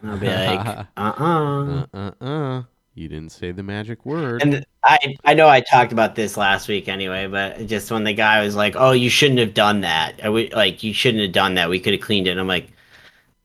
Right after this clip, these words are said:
Speaker 1: "Well, no one fucking called us or texted or emailed or anything." Uh,
Speaker 2: I don't want you here.
Speaker 1: so shut up.
Speaker 2: <laughs> So, so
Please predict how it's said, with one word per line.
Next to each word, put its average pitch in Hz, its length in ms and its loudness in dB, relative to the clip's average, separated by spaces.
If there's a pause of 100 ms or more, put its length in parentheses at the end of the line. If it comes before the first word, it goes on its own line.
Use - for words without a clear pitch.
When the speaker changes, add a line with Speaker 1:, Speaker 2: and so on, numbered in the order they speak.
(160)
Speaker 1:
"Well, 90 440 4
no 95 200 0
one 123 180 2
fucking 107 720 -2
called 95 420 2
us 73 460 -4
or 98 140 -2
texted 92 640 -4
or 90 100 -2
emailed 85 600 -4
or 85 140 -6
anything." 92 760 -2 (920)
Uh, 85 480 4 (180)
Speaker 2:
I 110 200 -4
don't 107 380 -4
want 101 380 -8
you 98 160 -4
here. 90 360 -6
Speaker 1:
so 107 180 -2
shut 101 440 4
up. 95 280 4 (400)
Speaker 2:
<laughs> - 60 -8 (200)
So, - 520 -4 (400)
so 85 240 -12